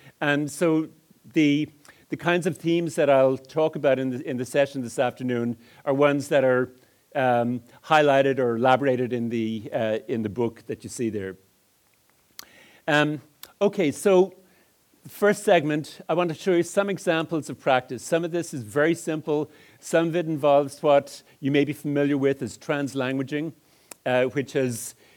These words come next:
gained, um, quite a lot of prominence within the Swedish context. Uh, the work of, uh, Gudrun Svensson and, and others has, uh, highlighted this as a, as an important direction to go in. But some of, some of this work is just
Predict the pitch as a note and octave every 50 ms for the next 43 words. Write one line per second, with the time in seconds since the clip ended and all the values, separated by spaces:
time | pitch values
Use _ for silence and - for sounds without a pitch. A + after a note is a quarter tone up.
0 | _ _ - D3+ D3 D3 C#3+ C#3 C#3 B2+ D3 C#3 C3 B2+ B2+ B2 B2+ C3 B2 -
1 | _ _ _ _ _ _ - - E3+ D#3 D3+ D3+ D3 D3 C#3+ - - - D3+ D3
2 | D3 D#3 D#3 D#3+ E3 D#3 - E3 D3 - D#3 C3+ C3 B2+ B2 - D3 D3 C3+ B2+
3 | - - C3+ C3 C3+ C3 - D3 D#3 D3+ - - - - - - _ _ _ _
4 | _ _ _ - C3 C3 B2+ C#3 C3+ - - C#3 C3 C#3 C3+ C3+ C3+ - D3+ C3+
5 | B2 A2+ D3 C#3 C3 A#2+ A2+ C#3 B2 C#3 C#3 B2+ - - D3 C#3 D3 C#3+ - -
6 | E3 D3 D3 D3 C3+ B2+ C#3+ D#3 C3+ B2+ C3 D3+ C3+ B2+ C#3+ C#3+ C#3+ C3+ - -
7 | C#3 B2+ B2 A#2+ A#2 - - D3 B2+ B2 B2 B2 A#2+ - _ - - - _ -
8 | - D#3 D3+ D#3+ D#3+ D3 C#3+ C#3 C#3 A#2 C#3+ C3+ C#3 C3+ - - - D3 C3 C3
9 | B2 - C#3+ C3 B2 B2 B2 B2 B2 - - - - - C3+ C3 A#2 B2+ B2+ A#2
10 | - - D3 C3+ C3 D3 B2+ C3 C3 B2+ C3 B2+ - - B2 G#2+ G#2 B2+ B2 A#2+
11 | A#2 A2 G2+ F#2+ G#2+ G2+ _ _ _ _ - _ - D#3 - - F#3+ F3+ F#3+ G3+
12 | G3 E3 - - F3 C#3+ - - - F#3 F#3 G3 G#3 F3 - F3+ E3 - - D#3+
13 | D#3 D3+ D#3 D3+ - E3 - E3+ C#3 - - E3 D3+ - - - - -